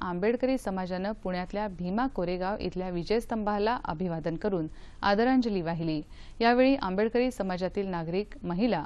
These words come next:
मोठ्या संख्येनं उपस्थित होते. अठराव्या शतकात सर्वप्रथम बॉम्बे रेजिमेंट महार बटालियनची स्थापना करण्यात आली. भीमा कोरेगाव इथं एक जानेवारी अठराशे अठराला पहिल्या महार रेजिमेंटच्या द्वितीय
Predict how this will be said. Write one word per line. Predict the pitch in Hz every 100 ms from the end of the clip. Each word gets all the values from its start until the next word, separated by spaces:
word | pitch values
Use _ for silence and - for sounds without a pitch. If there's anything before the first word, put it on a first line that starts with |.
| -
मोठ्या | 190 190 240
संख्येनं | 226 208 - 233
उपस्थित | 208 170 165 160
होते. | 170 147 156 151 - - - - - -
अठराव्या | 220 233 285 311
शतकात | 302 269 269 277
सर्वप्रथम | 277 233 226 233 226 254 247
बॉम्बे | 202 196 214
रेजिमेंट | 247 226 220 233 233 -
महार | 185 196
बटालियनची | 196 180 180 180 175 170
स्थापना | 214 - 170 160
करण्यात | 165 160 160 160
आली. | 170 233 285 - - -
भीमा | 226 247 294
कोरेगाव | 285 269 269 269
इथं | 247 254
एक | - 220 208
जानेवारी | 220 214 220 247
अठराशे | 185 180 196 -
अठराला | 202 165 208 233 180 151 - - -
पहिल्या | 220 226 254
महार | 262 196 220 226
रेजिमेंटच्या | 214 202 202 190 220
द्वितीय | 220 190 185 233